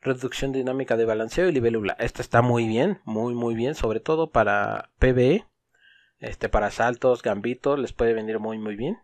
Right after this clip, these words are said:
Así que, de aquí que les recomiendo, este para el crisol y para P V E les viene bien. Mm, la escopeta para el crisol también les vendrá muy bien para P V E, no, no tanto.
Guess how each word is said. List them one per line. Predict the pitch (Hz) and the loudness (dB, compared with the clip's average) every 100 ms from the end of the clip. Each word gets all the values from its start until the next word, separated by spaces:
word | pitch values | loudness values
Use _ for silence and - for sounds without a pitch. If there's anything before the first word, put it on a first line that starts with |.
| _ | _
Así | 104 - 113 | -8 -8 -8
que, | 117 113 - _ _ - | -8 -8 -10 _ _ 0
de | 131 | 2
aquí | 139 214 | 2 2
que | 208 | 2
les | 208 175 | 2 2
recomiendo, | 160 135 127 127 113 110 - | 0 0 -2 -2 -2 -6 0
este | 151 180 - 226 | 0 0 2 2
para | 220 113 107 | 4 4 4
el | 107 | 0
crisol | - 113 151 156 | -4 -2 -2 0
y | |
para | - 110 - | 0 2 2
P | 156 | 2
V | 196 233 | 2 2
E | |
les | 139 107 | 0 0
viene | 120 117 | -4 -4
bien. | 101 - _ _ _ _ _ _ _ _ _ _ _ _ _ _ _ - | -6 -8 _ _ _ _ _ _ _ _ _ _ _ _ _ _ _ -12
Mm, | 131 123 123 - | -10 -8 -10 -4
la | 123 | -2
escopeta | 117 - - 180 185 | 0 -2 2 2 4
para | - 123 | 2 0
el | |
crisol | 127 120 208 339 - _ | -2 4 4 4 -4 _
también | - 113 110 120 | -8 -6 -4 -4
les | 110 101 | -6 -4
vendrá | 104 104 113 | -4 -2 -2
muy | 117 120 | -2 -2
bien | 113 117 113 | -4 -4 -6
para | - 110 110 - | -2 2 2 2
P | |
V | 208 214 220 | 2 2 0
E, | |
no, | 208 156 | -2 -4
no | 147 135 | -4 -2
tanto. | 127 113 - | 0 0 -2